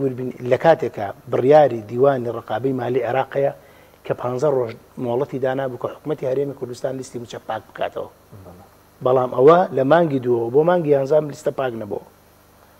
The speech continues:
Speaker 1: یعنی بەداخەوە ئەم حکومەتی هەرێمی کوردستانە کە زۆر شانازی بەوە کرد سیستەمی بایۆمەتری هەیە و چەندین ساڵە باز لە سیستەمی دیجیتاڵیەکە لە هەرێمی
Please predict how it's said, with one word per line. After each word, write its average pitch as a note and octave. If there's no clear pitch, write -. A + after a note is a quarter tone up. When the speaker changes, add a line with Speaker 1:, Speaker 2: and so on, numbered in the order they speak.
Speaker 1:
یعنی G#3+
بەداخەوە D3+
ئەم F3
حکومەتی B2
هەرێمی A2+
کوردستانە A2+
کە C3
زۆر F3+
شانازی A#2+
بەوە A#2
کرد A#2
سیستەمی A#2
بایۆمەتری A#2
هەیە A#2
و A2+
چەندین A#2+
ساڵە A#2
باز B2+
لە A#2
سیستەمی A#2+
دیجیتاڵیەکە A#2+
لە B2
هەرێمی C3